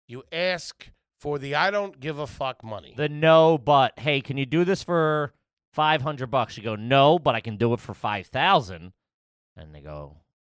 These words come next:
Speaker 1: And it,
Speaker 2: "Maybe."
Speaker 1: if they say no, which you're expecting them to, yeah, okay, no big deal. You didn't wanna do it anyway.
Speaker 2: Price of poker's gone up.
Speaker 1: But if they say yes.
Speaker 2: Next thing you know,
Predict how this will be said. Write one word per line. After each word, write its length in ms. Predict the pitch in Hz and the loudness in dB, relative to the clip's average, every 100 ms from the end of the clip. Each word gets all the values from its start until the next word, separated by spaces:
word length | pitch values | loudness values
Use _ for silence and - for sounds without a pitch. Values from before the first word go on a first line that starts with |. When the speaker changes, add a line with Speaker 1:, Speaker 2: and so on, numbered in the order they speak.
| _ _ | _ _
Speaker 1:
And 260 | 135 135 139 | -6 -4 -4
it, 200 | 131 143 | -10 -8
Speaker 2:
"Maybe." 400 | 156 160 76 - | -6 -6 -8 -10
Speaker 1:
if 360 | 175 160 - - _ _ _ _ _ _ _ 107 107 | -6 -6 -6 -20 _ _ _ _ _ _ _ -18 -4
they 180 | 165 | -4
say 240 | 156 190 165 | -2 -4 -4
no, 200 | 139 135 | -2 -4
which 220 | 143 139 | -6 -8
you're 100 | 160 | -6
expecting 500 | 143 - 170 156 143 | -8 -6 -6 -6 -8
them 160 | 117 104 - | -12 -14 -12
to, 260 | 107 139 | -12 -12
yeah, 200 | 156 214 | -12 -12
okay, 340 | 269 190 185 175 | -10 -8 -6 -6
no 120 | 175 | -6
big 180 | 165 151 | -6 -6
deal. 120 | 151 | -8
You 140 | 123 131 | -8 -10
didn't 120 | 135 | -8
wanna 180 | 135 123 | -10 -8
do 160 | 127 | -8
it 60 | 120 | -8
anyway. 220 | 120 135 | -8 -8
Speaker 2:
Price 160 | - 120 | -10 -12
of 100 | - | -14
poker's 500 | 143 135 - 127 113 | -14 -14 -14 -18 -18
gone 340 | 117 123 123 | -18 -18 -16
up. 280 | 123 131 - | -16 -18 -14
Speaker 1:
But 120 | 127 | -12
if 80 | 120 | -10
they 160 | 147 135 | -10 -8
say 180 | - | -8
yes. 1600 | 92 123 139 90 - - - - - - - - - - - - - | -10 -10 -10 -12 -10 -8 -4 -4 -6 -10 -12 -12 -14 -16 -18 -16 -8
Speaker 2:
Next 220 | 135 - | -8 -8
thing 120 | 113 | -10
you 80 | 104 | -6
know, 360 | 107 107 120 | -4 -2 -4